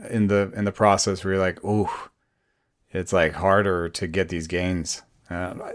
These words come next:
something that I've actually seen, um, Kyle Boddy talk about a little bit with Driveline and, and velocity training is that, like, you'll have a large gain at the beginning. There will be kind of a plateau regression period.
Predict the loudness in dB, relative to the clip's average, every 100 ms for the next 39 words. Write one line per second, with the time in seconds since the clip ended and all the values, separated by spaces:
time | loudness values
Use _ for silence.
0 | 2 4 6 8 10 10 8 6 4 6
1 | 8 10 10 4 _ _ _ _ 2 6
2 | 8 6 4 -2 -8 _ 6 10 10 10
3 | 10 8 8 6 6 6 4 4 2 4
4 | 6 8 8 6 6 2 0 0 0 0
5 | 4 6 6 2 2 0 0 0 -4 -4
6 | -2 -2 -2 -6 -20 _ _ 0 2 6
7 | 6 8 6 8 8 10 8 4 4 6
8 | 4 0 2 4 6 4 2 -2 _ _
9 | 0 2 4 4 6 4 2 2 2 2
10 | 0 0 -2 2 4 4 2 2 2 2
11 | 0 -4 -4 -2 0 -2 -4